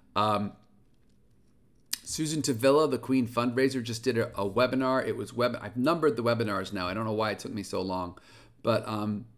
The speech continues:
webinar sixty-one, go check that out. It's all Susan Tavilla ta-, making the point. You don't, you don't ask, you don't get. And she's done an amazing job of asking on behalf of our children. And, and when we're singing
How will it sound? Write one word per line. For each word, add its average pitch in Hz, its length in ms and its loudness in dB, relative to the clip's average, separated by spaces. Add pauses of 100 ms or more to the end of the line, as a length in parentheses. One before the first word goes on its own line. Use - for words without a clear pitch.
(120)
webinar 127 460 2
sixty-one, 139 880 -2
go 117 160 2
check - 360 0
that 117 200 2
out. 95 240 -2
It's 95 140 -10
all 113 560 2 (240)
Susan 127 380 0
Tavilla 113 400 0
ta-, - 360 -2
making 135 360 0
the 139 60 -2
point. 196 360 2
You 143 80 2
don't, 196 240 6 (140)
you 147 100 4
don't 220 160 6
ask, 254 300 8
you 226 40 4
don't 226 220 6
get. 165 340 6 (300)
And 107 160 -4
she's 120 180 -2
done 127 160 2
an 123 120 0
amazing 135 340 4
job 120 220 4
of 117 100 0
asking 113 380 0
on 110 100 0
behalf 101 340 -2
of 98 120 -8
our 98 100 0
children. 101 560 -2
And, 98 260 -6
and 98 320 -6 (440)
when 110 180 -2
we're 120 240 4
singing 113 540 0